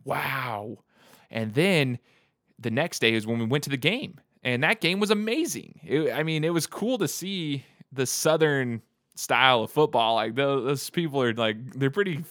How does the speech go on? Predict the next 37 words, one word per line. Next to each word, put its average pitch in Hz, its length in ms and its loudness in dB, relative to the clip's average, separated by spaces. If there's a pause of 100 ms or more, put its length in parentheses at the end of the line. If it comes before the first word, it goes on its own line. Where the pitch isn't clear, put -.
(140)
unique 135 400 0
fans. 110 380 -2
They're 120 120 2
funny. 117 400 0 (360)
We 113 100 -2
had 123 80 2
a 123 60 0
good 127 160 0
time 117 340 2
and, 101 160 -4 (380)
uh, 104 300 -6
got 117 180 -2
to 127 80 -8
watch 117 280 2
them. 107 300 -2 (720)
And 120 160 0
we 120 80 0
bought 117 260 4
Georgia 120 280 0
Tech - 260 -4
shirts 113 400 -4
and, 104 220 -8 (380)
and 107 320 -6 (200)
made 120 200 2
it 113 60 4
look 117 200 0
like 113 120 0
we 113 100 -2
were 107 60 -2
Georgia 107 280 -4
Tech 117 220 0
fans 110 300 -2
so 113 100 -4
we 104 80 -2
could 107 120 -12
just, 104 160 -8
like, 107 220 -4